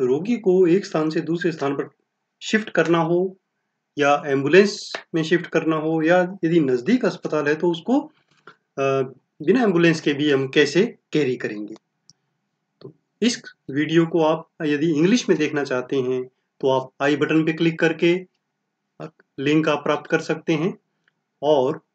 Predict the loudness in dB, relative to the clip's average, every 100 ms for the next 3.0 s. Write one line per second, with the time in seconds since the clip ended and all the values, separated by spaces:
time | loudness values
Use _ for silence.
0 | _ _ _ -2 0 2 4 4 4 2
1 | 0 0 -4 -4 -2 -2 -2 -6 -4 -2
2 | -4 -4 -6 -4 -4 -6 -8 -8 -4 -2